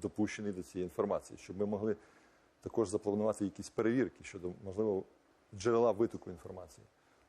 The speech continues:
Проте ми так і не дождалися цього списку, тому що Бурба був звільнений.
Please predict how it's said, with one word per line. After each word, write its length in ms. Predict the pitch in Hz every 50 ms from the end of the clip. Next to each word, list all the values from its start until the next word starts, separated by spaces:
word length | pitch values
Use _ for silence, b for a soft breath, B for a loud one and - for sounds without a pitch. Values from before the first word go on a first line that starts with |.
| _ _ _
Проте 420 | - 120 120 - - 208 196 170 135
ми 180 | 110 120 120
так 200 | - 120 110 -
і 40 | 113
не 80 | 110 104
дождалися 520 | 101 107 90 92 101 92 87 82 - -
цього 180 | - - 92 87
списку, 400 | - - 123 117 - - - 131 - _ _ _ _ _ _ _ _ _
тому 160 | - 98 98
що 140 | - - 95
Бурба 260 | 98 104 92 110 110
був 160 | 98 104 104
звільнений. 420 | 90 98 120 135 131 117 92 85